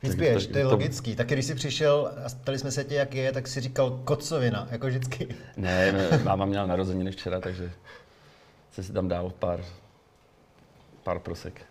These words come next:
Speaker 1: Já mám vždycky z tebe pocit, možná, ale do toho promítám sám sebe, že jsi takový alkoholik s disciplínou.
Speaker 2: Ne.
Speaker 1: Že jakože kalíš dost,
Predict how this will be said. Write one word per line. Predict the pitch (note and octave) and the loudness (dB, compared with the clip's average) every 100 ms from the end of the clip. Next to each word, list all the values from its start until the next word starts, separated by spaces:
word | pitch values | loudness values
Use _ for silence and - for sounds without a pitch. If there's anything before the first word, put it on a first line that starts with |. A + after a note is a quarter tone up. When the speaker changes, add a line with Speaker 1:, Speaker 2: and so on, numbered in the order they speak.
| - - - - | -12 -12 -12 -8
Speaker 1:
Já | A2 | 0
mám | A2+ C3+ | 4 4
vždycky | C3 D#3+ | 4 2
z | |
tebe | E3+ G#3+ | 2 2
pocit, | G3+ - D#3 D#3 - - - - - | 2 2 0 -2 -14 -20 -20 -20 -4
možná, | B2 A#2+ C#3 | 0 2 2
ale | C#3 C3 | 4 4
do | C3+ | 6
toho | C#3+ | 2
promítám | C#3 C3+ C3+ C3+ | 2 2 2 0
sám | C#3+ C3+ | 0 -2
sebe, | F#3 B2+ | 0 0
že | A2 | 0
jsi | C3+ | -2
takový | D3 D#3 D#3 | -2 0 0
alkoholik | C3 C#3+ D#3 D3 | 2 0 0 -2
s | |
disciplínou. | C#3 - E3+ C3 F#2+ D#2+ - | -6 -8 -8 -6 -4 -8 -8
Speaker 2:
Ne. | G2 F#2 E2+ - | -4 -4 -4 2
Speaker 1:
Že | B2+ | 4
jakože | C3 C3+ | 4 4
kalíš | C3+ C#3+ D#3+ | 6 4 4
dost, | C#3 D3+ - | 2 0 -2